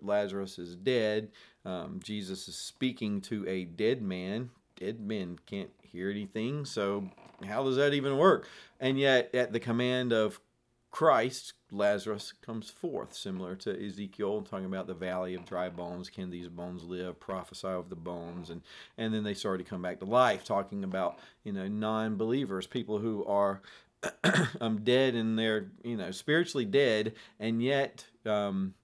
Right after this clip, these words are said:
in the providence of God and the way God works in the salvation of sinners is, um, there is a, an operation,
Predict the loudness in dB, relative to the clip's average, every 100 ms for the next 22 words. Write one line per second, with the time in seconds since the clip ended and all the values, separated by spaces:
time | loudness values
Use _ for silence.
0 | _ -20 -10 -6 -4 -2 -2 -4 -4 -2
1 | 0 0 -4 -6 -4 0 2 2 0 -2
2 | -2 -2 -4 -4 -6 -6 -8 -6 -6 -6
3 | -4 -6 -8 -14 -12 -8 -6 -6 -8 -8
4 | -6 -8 -12 -20 -20 _ -6 -4 -4 -6
5 | -4 -4 -2 -4 -4 -6 -4 -4 -4 -8
6 | -10 -6 -4 -2 0 0 0 -2 -4 -6